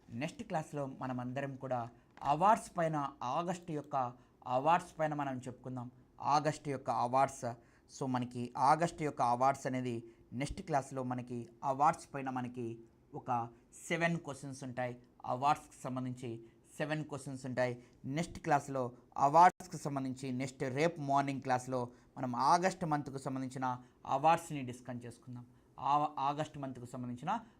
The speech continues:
అవార్డ్స్ని డిస్కస్ చేసుకుందాం. So thank you అండి. So మీకు నచ్చినట్లయితే ఒక లైక్, ఒక షేర్, ఒక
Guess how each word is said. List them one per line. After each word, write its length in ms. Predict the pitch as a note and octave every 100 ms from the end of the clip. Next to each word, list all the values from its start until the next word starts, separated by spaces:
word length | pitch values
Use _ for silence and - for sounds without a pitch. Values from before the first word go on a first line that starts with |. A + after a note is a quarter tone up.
| -
అవార్డ్స్ని 540 | - C3 D3+ D3+ D3 C3
డిస్కస్ 400 | B2 - B2 A#2+
చేసుకుందాం. 340 | A#2 C#3 E3+ G3 _ _ -
So 120 | A#2+
thank 340 | A2+ D#3+ F#3+
you 80 | F#3+
అండి. 260 | F3 D#3 D3+ - _ -
So 80 | C3
మీకు 200 | B2+ C3
నచ్చినట్లయితే 640 | C3 C3+ E3 D3+ D3 C3+
ఒక 180 | C3+ C3
లైక్, 320 | B2+ D#3 E3
ఒక 180 | - -
షేర్, 280 | - C#3+
ఒక 100 | C#3